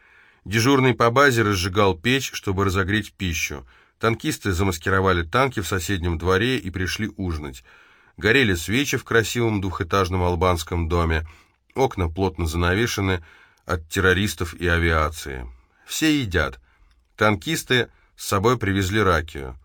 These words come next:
Полную солдатскую фляжку, литр. У нас выпивки не было. Предложили нам, мы отказались. Я объяснил, что у нас физические нагрузки огромные, нервная работа и плотный график.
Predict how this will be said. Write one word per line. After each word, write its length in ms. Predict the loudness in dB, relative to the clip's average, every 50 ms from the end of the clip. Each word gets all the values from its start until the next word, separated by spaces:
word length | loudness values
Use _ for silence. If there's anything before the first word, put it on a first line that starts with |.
| _ _ _ _ _ _ _ _ _ 0
Полную 540 | 2 4 4 6 6 4 4 4 4 2
солдатскую 680 | 2 0 0 -2 2 4 4 2 2 0 -4 -4 -4 -4
фляжку, 580 | -4 0 2 2 2 2 -2 -8 -14 -20 -20 -12 -8
литр. 460 | -4 -2 0 -2 -2 -4 -8 -12 -16 -20 _ _ _ -10
У 80 | -4
нас 240 | 0 0 0 0 0
выпивки 420 | -2 -2 -2 -4 -8 -12 -8 -6 -4
не 220 | -2 -2 -2 -4
было. 260 | -6 -10 -12 -12 -14 -16 _ _ _ _ _ _ _ _ _ _
Предложили 540 | -2 0 2 4 4 4 4 2 2 2
нам, 260 | 4 4 4 4 4 4
мы 180 | 4 4 2
отказались. 720 | 2 0 0 -2 -2 0 0 0 0 0 0 -4 -6 -4
Я 120 | -2 -2 -2
объяснил, 460 | -2 -2 -4 -6 -4 -2 0 0 0
что 220 | -2 -4 -4 -4 -2
у 40 |
нас 180 | -2 -2 -2 -4
физические 600 | -4 -6 -6 -6 -4 -6 -6 -8 -8 -4 -2 -2
нагрузки 460 | 0 0 0 -2 -2 -4 -4 -4 -4
огромные, 580 | -4 -4 -4 -4 -4 -4 -4 -4 -6 -10 -10 -6
нервная 440 | -2 -2 0 0 0 0 0 0 0
работа 420 | 0 0 0 -2 -4 -4 -4 -8
и 60 | -10
плотный 420 | -6 -4 -4 -4 -4 -2 -4 -4 -2
график. 460 | 0 0 0 0 -2 -4 -12 -20